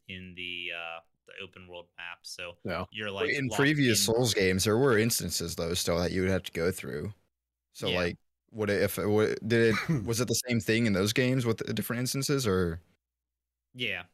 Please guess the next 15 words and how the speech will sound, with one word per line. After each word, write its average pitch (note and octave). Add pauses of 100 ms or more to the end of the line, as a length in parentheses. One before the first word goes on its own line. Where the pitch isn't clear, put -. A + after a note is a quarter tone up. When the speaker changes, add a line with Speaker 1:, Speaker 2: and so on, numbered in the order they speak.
(120)
Speaker 1:
yeah, G2
similar F#2+
Speaker 3:
Oh, -
Speaker 1:
thing. F#2
Speaker 3:
okay. F2+
Speaker 1:
Yeah. F2+ (240)
Speaker 3:
Okay. - (420)
Well, B2+
it's -
still, G2+
yeah, G2 (100)
I G2
don't F#2
know. F2+ (580)
Speaker 1:
But G#2+